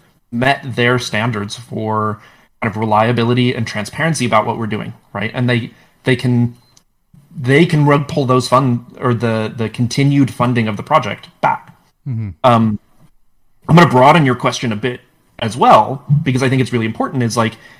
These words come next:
Speaker 1: even if we are good actors, we're kind of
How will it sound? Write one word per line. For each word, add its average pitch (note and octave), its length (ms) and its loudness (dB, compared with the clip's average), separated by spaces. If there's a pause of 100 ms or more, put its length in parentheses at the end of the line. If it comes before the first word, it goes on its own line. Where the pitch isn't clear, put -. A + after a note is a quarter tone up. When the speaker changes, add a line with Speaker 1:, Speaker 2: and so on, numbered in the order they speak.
Speaker 1:
even A3 220 6
if D3 80 4
we C3+ 300 4
are B2 60 6
good A2 200 0
actors, - 640 -8 (760)
we're D#3+ 280 6
kind C#3 200 0
of B2 320 -2